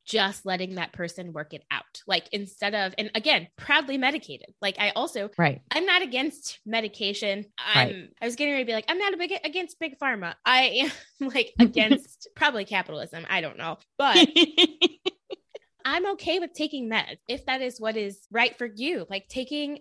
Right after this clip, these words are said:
Speaker 1: I'm on a hundred milligrams of Zoloft, and that is right for me.
Speaker 2: Right.
Speaker 1: And I, and I do believe there are times when therapy is the answer.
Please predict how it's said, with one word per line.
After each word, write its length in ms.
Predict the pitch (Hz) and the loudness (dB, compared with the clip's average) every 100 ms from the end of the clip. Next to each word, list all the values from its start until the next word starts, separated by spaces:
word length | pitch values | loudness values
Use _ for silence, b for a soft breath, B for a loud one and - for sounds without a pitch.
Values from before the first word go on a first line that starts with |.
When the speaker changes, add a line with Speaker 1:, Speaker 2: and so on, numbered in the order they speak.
| - | -2
Speaker 1:
I'm 300 | 196 208 214 | 2 2 0
on 140 | 196 | -4
a 100 | 180 | -6
hundred 380 | 185 254 269 311 | -6 -6 -4 -4
milligrams 480 | 294 302 285 285 262 | -4 -4 -6 -6 -10
of 80 | 214 | -8
Zoloft, 400 | 214 233 247 - | -8 -2 -4 -4
and 160 | 170 180 | -8 -6
that 120 | 240 | -6
is 160 | 196 | -6
right 200 | 190 202 202 | -2 -2 -2
for 80 | 170 | -12
me. 400 | 175 185 - - | -16 -16 -16 -4
Speaker 2:
Right. 360 | - 139 110 - | 2 4 4 -2
Speaker 1:
And 100 | 247 | -6
I, 160 | 240 233 | -6 -4
and 140 | 247 240 | -2 -2
I 120 | 226 | -4
do 260 | 208 277 | -6 -6
believe 260 | 277 247 220 | -4 -4 -4
there 180 | 202 190 | -4 -6
are 20 | |
times 420 | 185 - 175 180 185 | -8 -8 -8 -8 -12
when 220 | 190 180 | -14 -2
therapy 520 | 214 220 254 262 269 240 | 0 2 0 -2 -4 -2
is 140 | 226 | -4
the 160 | 190 - 214 | -8 -2 2
answer. 480 | 208 190 170 165 180 | 2 -2 -8 -8 -4